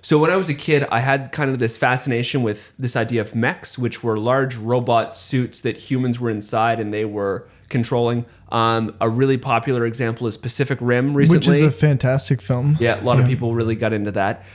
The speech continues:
Speaker 1: Um, but the thing about it is that it's a very interesting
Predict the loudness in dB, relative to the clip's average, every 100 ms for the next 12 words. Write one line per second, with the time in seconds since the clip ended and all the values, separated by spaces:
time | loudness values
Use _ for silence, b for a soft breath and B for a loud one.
0 | B -2 0 0 -2 -2 0 2 2 0
1 | 2 2 2 -2 -4 -2 0 2 0 -4
2 | -18 -20 -20 _ _ _ _ _ -4 0
3 | 2 4 2 0 -2 -4 0 2 2 0